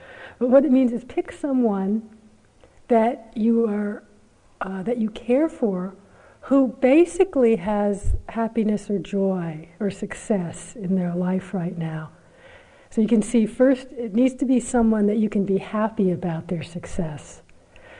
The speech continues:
So if you pick someone that you might, uh, fall into, uh, easily fall into envy or, uh,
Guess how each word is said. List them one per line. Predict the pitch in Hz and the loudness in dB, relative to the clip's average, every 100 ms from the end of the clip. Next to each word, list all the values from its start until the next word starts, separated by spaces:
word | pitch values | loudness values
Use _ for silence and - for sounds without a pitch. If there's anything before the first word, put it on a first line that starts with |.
| - | -20
So | - 214 202 | -2 2 2
if | 190 | 2
you | 202 | 0
pick | 220 233 | 2 0
someone | - 226 214 208 202 | 0 0 2 2 2
that | 202 190 | 0 -2
you | 196 | 0
might, | 190 190 190 214 - | 0 0 -2 -4 -8
uh, | 185 180 180 180 240 - - | -8 -6 -6 -8 -10 -16 -12
fall | 214 190 190 196 | -6 -4 -4 -4
into, | 233 180 185 - 185 180 175 175 175 - - - 170 | -4 -4 -4 -4 0 0 0 -4 -10 -20 -20 -16 -8
uh, | 165 160 165 226 - - | -6 -6 -8 -10 -16 -2
easily | 208 214 196 190 185 | 4 4 4 2 0
fall | - 185 180 | 0 0 2
into | 175 170 180 285 | 2 0 -2 -2
envy | 202 196 170 196 190 190 185 185 - - - - | 2 4 4 4 4 4 2 -2 -10 -20 -20 -8
or, | 175 180 175 175 185 - | -4 -4 -4 -6 -8 -8
uh, | 175 175 | -8 -8